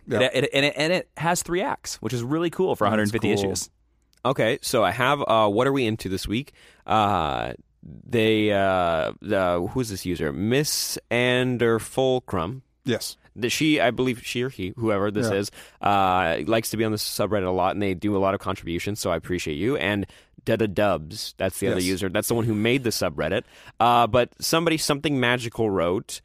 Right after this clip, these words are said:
Speaker 3: uh, "I've been super into Pokemon Sun since it came out, and D J mentioned he was looking forward to it. I wonder what he
Speaker 1: Yes.
Speaker 3: thinks."
Speaker 1: I haven't gotten it yet.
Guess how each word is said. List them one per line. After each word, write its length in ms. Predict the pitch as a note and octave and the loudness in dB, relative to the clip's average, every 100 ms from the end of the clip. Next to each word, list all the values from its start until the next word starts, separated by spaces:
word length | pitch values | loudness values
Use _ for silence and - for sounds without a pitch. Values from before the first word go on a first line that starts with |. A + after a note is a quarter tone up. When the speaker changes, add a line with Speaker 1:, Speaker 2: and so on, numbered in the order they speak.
| _ - - | _ -18 0
Speaker 3:
uh, 320 | G#2+ A2 G#2+ | 2 4 4
"I've 180 | - B2+ | 2 2
been 140 | C3 C3 | 0 0
super 240 | D#3 C#3+ | 0 0
into 160 | C3 B2 | 0 0
Pokemon 400 | C3+ A#2 A#2 G#2 | 0 0 0 -2
Sun 440 | - E3+ E3 E3 | 0 2 2 0
since 160 | D#3 B2 | -2 -6
it 60 | |
came 140 | A2+ B2 | -4 -2
out, 60 | |
and 100 | B2 | 0
D 80 | A#2+ | -2
J 120 | B2 | -2
mentioned 260 | A2+ A2 A2+ | 0 -2 -2
he 40 | G#2+ | -4
was 80 | G2 | -2
looking 160 | G2+ | -6
forward 320 | - C3+ B2 A#2 | -2 -2 -2 -2
to 140 | A2+ | -2
it. 60 | G2+ | 0
I 20 | |
wonder 180 | G#2+ G#2 | 0 0
what 100 | G2 | -2
he 20 | |
Speaker 1:
Yes. 80 | F2 | -2
Speaker 3:
thinks." 400 | F#2 - - - - | -4 -6 -12 -18 -2
Speaker 1:
I 40 | C#3+ | 0
haven't 120 | E3+ | 2
gotten 220 | E3 D3+ | 2 0
it 20 | |
yet. 220 | B2 G#2 | -4 -6